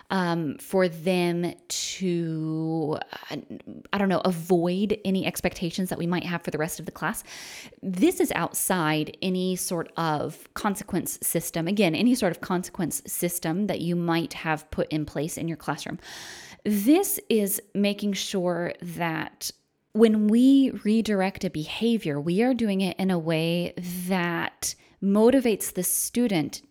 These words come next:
to behave better next time, instead of making it me versus you. We want to redirect the behavior in a way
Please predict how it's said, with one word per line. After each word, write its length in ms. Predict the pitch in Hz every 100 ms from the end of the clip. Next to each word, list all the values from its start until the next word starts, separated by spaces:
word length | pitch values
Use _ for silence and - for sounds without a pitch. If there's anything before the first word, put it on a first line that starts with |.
| _
to 220 | - -
behave 540 | 196 202 202 254 240 -
better 360 | 175 165 156 - 180
next 380 | 180 175 -
time, 280 | - - -
instead 540 | - 180 - - 294 269
of 220 | 147 151 - - -
making 320 | 208 202 185
it 160 | 170
me 480 | 165 190 214 214 208 202
versus 800 | 165 156 165 160 - 160 147 - _ _
you. 420 | 160 151 156 - - _ _ _ - - - - -
We 160 | 208 202
want 320 | 190 226 233
to 120 | 269
redirect 540 | 233 226 214 196 -
the 60 | 185
behavior 580 | 185 185 202 196 170 143
in 160 | -
a 80 | 185
way 560 | 170 180 175 196 233